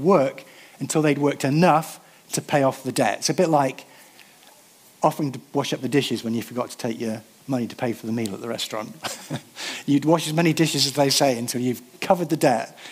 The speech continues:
It's that kind of thing, really. And so he, the king had every right, but because the man begged for mercy, he decided to forgive the debt. Many years ago, when we were first married,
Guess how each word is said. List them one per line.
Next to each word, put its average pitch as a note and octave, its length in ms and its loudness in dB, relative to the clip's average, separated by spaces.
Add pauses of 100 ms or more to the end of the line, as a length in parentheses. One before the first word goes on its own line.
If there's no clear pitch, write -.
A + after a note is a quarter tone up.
(120)
It's E3+ 300 2
that - 280 -4
kind G2+ 180 -10
of G#2 80 -8
thing, G#2+ 200 -8
really. G2+ 340 -6 (600)
And D#3+ 200 4
so F3 500 4
he, G3 160 -2
the E3+ 200 0
king A#3 240 0
had F3+ 180 2
every A#3 320 0
right, G3+ 520 0 (540)
but D#3+ 100 -8
because A3+ 320 0
the G#3 80 2
man F#3 400 4 (160)
begged F#3 260 4
for - 140 -4
mercy, B2 600 -2 (300)
he D3+ 140 2
decided C#3 540 2
to - 80 -10
forgive B2+ 560 -2
the A#2+ 80 -6
debt. A2+ 360 -4 (1080)
Many F3 200 6
years F3 200 8
ago, D#3 260 4
when C#3+ 340 0
we D3 120 4
were C#3+ 100 2
first D#3 320 2
married, A#2 380 -2